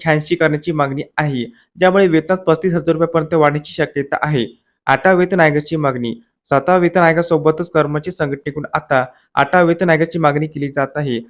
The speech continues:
मात्र सरकार दोन हजार पंचवीस पूर्वी हा आयोग लागू करण्याची बाजूने नाही, असे सूत्रांनी सांगितले आहे. तरीही फीडबॅक फॅक्टरमध्ये वाढीमुळे कर्मचाऱ्यांना काहीसा दिलासा मिळण्याची अपेक्षा आहे.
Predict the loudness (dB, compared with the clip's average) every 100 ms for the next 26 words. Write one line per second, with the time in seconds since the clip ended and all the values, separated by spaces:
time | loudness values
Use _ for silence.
0 | _ -2 -2 -2 0 0 0 0 0 0
1 | 0 -2 -8 -6 -4 -4 -4 -8 _ 2
2 | 4 4 4 2 2 0 0 0 0 0
3 | -2 -4 -4 -6 -8 -12 _ -6 -2 -2
4 | -2 -4 -2 -2 -2 -6 -6 -4 -2 -2
5 | -6 -10 _ _ 0 2 0 0 0 0
6 | -2 -4 -2 -2 0 0 2 2 0 0
7 | 2 0 -4 _ _ 2 2 0 0 0
8 | 0 0 -2 0 0 0 0 0 0 -2
9 | -4 -6 -4 -4 -2 -2 -2